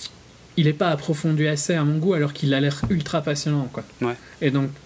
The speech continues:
Speaker 1: je, mais c'est la, c'est une critique quasiment dans tous les films de super-héros,
Speaker 2: Ouais, ouais.
Speaker 1: hein. C'est juste que, ouais.
Speaker 2: Mais là, mais là, c'est, enfin, tu sais, en y réfléchissant, dans ce film-là,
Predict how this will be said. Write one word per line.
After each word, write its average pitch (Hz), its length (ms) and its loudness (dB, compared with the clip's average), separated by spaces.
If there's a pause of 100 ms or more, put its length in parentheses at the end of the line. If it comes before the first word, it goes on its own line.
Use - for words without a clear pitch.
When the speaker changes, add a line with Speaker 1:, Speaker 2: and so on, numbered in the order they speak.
(1120)
Speaker 1:
je, 156 160 0
mais 147 120 2
c'est 143 180 -6
la, 135 320 -2
c'est 135 120 -6
une 139 80 -2
critique 151 360 -10
quasiment 131 420 -4
dans 120 240 -8
tous 175 160 -8
les 147 140 -4
films 139 240 -8
de 113 240 -8
super-héros, 123 420 -12
Speaker 2:
Ouais, 135 80 -4
ouais. 143 60 -2
Speaker 1:
hein. 110 540 -12 (1800)
C'est 120 100 -12
juste 110 260 -16
que, 113 60 -12
ouais. 101 40 -14 (920)
Speaker 2:
Mais 147 100 2
là, 202 200 -2
mais 151 140 -4
là, 180 140 -4
c'est, 131 300 -6
enfin, 135 260 -4 (480)
tu - 100 0
sais, 214 220 -4
en 156 140 -2
y 151 100 -6
réfléchissant, 180 600 -4
dans 165 160 -4
ce 160 180 -4
film-là, 170 500 -4